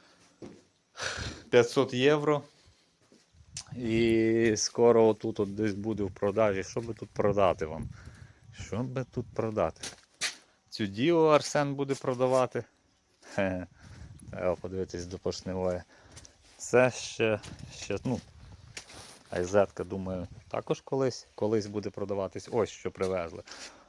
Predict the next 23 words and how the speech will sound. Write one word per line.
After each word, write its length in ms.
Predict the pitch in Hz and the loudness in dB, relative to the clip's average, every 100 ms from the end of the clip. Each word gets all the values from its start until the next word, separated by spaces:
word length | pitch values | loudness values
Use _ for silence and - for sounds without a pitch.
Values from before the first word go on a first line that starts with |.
| - | -6
Оці 280 | 107 - 135 | -6 -2 -2
два 260 | 117 135 123 | 6 8 8
комплекти, 760 | 123 120 151 175 - - 90 - | 4 2 4 4 4 -4 -6 -6
оці 260 | 101 90 104 | -8 -4 -2
два 200 | 95 98 | 4 4
комплекти. 640 | - 98 98 87 - 78 - - - - - - - - | 4 0 2 2 0 -12 -12 -20 -20 -20 -20 -20 -20 -16
Хе, 540 | - - 131 110 98 - | 2 10 12 12 10 8
це 140 | 147 | 8
ота, 300 | 143 143 147 | 10 12 12
як 180 | 139 - | 12 10
виїхало 480 | 196 196 - 127 113 | 10 10 10 8 8
в 60 | |
мене 220 | 117 110 | 6 6
колись 260 | 101 107 104 | 4 2 2
з 80 | - | 0
подвір'я, 500 | 113 107 113 104 98 | 0 0 4 4 4
ми 100 | 101 | 2
там 240 | 107 101 | 0 0
зробили 440 | 101 107 110 107 101 | 0 4 6 6 10
мах 300 | 110 - 117 | 8 8 4
на 100 | 107 | 4
мах, 280 | 104 90 - | 4 2 2
да? 180 | 117 | 0